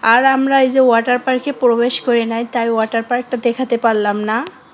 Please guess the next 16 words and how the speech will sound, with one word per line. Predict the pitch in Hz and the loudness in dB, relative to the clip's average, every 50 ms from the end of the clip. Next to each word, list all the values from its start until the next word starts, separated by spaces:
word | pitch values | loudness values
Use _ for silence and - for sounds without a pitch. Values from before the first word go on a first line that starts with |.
| - - _ _ _ _ _ _ _ _ _ - | -20 -20 _ _ _ _ _ _ _ _ _ 2
তো | - 294 294 294 | 4 4 4 6
বলতে | 254 269 269 254 247 226 262 254 | 6 6 6 6 8 6 6 8
বলতে | 247 262 269 277 262 277 277 | 8 6 4 4 4 2 4
আমরা | 277 269 254 254 254 262 262 | 4 4 4 2 2 2 0
চলে | 262 - 262 240 233 233 226 | 2 2 2 2 4 4 4
আসলাম। | 226 226 226 226 - - 233 214 214 226 240 240 | 4 4 2 0 0 0 2 2 2 0 -2 -4
আজকে | 233 247 240 - - - 277 285 | -4 -6 -6 -8 -8 -6 -4 -4
এই | 285 | -4
পর্যন্ত। | 277 - 285 285 277 277 294 285 285 277 269 302 302 | -2 0 0 0 0 0 -2 -4 -4 -2 -2 -2 -2
সবাই | 294 - 285 254 247 247 247 | -2 0 0 2 2 2 0
ভালো | 233 226 220 247 240 247 254 | -2 -2 -2 -2 0 0 -2
থাকবেন, | 240 254 262 262 233 233 233 240 247 262 285 269 | -2 -2 -4 -4 -2 -2 -2 -2 -2 -4 -6 -10
সুস্থ | - - 269 247 - - 233 | -6 -4 -4 -4 -4 -6 -8
থাকবেন। | 233 - 240 240 233 214 214 220 220 233 262 285 | -6 -4 -4 -4 -4 -4 -4 -4 -4 -4 -4 -4
আল্লাহ | 269 262 247 254 247 254 | -6 -4 -4 -4 -4 -4
হাফেজ। | 285 285 277 - 285 269 262 262 254 - - | -4 -4 -4 -4 -4 -2 -2 -2 -4 -6 -12